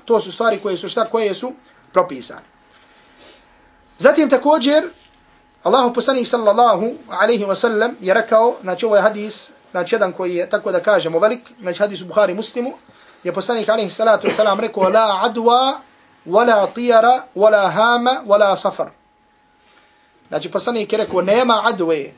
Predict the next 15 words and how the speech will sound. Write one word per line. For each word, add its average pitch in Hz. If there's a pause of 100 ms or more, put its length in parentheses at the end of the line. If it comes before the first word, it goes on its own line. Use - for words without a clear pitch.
nema 220
tijare, 185 (460)
nema 226
hame, 240
nema 233
safara.” 151 (680)
Znači, 175
šta 240
znači 214
ovaj 190
izraz? 160
Da 170
sad 226
se 196
ne, 190